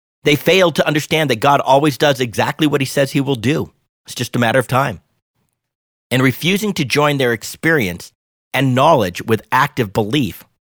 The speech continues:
they refused to bet their lives on the truth. Accordingly,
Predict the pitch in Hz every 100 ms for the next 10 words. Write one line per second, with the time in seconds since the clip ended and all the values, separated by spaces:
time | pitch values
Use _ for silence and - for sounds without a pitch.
0 | _ _ _ - 190 208 208 - 170 233
1 | 117 - 127 107 147 - 139 127 135 139
2 | 139 - 165 147 - _ _ _ _ _
3 | _ _ - 127 - 147 147 165 180